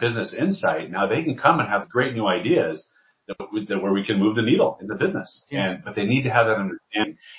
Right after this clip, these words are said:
Speaker 1: And then having the business people understand why these very expensive engineering teams are necessary, and you can visually show them in real time the impact you're having on their bottom line with the technology that you built.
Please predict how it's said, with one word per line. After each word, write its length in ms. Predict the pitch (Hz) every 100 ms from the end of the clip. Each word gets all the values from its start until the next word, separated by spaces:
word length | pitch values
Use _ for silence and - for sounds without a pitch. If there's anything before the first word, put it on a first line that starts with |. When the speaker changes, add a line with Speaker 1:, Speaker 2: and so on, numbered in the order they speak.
| -
Speaker 1:
And 120 | 117 127
then 140 | 117
having 280 | 139 185 143
the 80 | 101
business 320 | 139 151 -
people 320 | 104 98 92 101
understand 880 | 110 110 98 - 113 113 98 90 85 _ _ _ _
why 240 | 101 113 110
these 220 | 104 92
very 200 | 104 107
expensive 420 | - 101 98 101
engineering 540 | 95 85 85 113 123 98
teams 520 | 90 82 82 85 - - - 85
are 100 | 90
necessary, 760 | 117 - - 87 80 78 80 _ _ _ _ -
and 180 | 92
you 120 | 95 101
can 200 | 95 85
visually 640 | 120 120 120 95 78 82 -
show 360 | - 117 139
them 180 | 107 90
in 60 | 87
real 180 | 117 123
time 320 | 95 82 82
the 80 | 92
impact 460 | 117 107 - -
you're 180 | 92 98
having 320 | 104 214 208
on 140 | 82 82
their 220 | 92 95
bottom 280 | 95 - 87
line 420 | 85 101 98 101
with 160 | 101 -
the 80 | -
technology 520 | - - 82 113 151
that 120 | 185
you 100 | 185
built. 380 | 196 240 -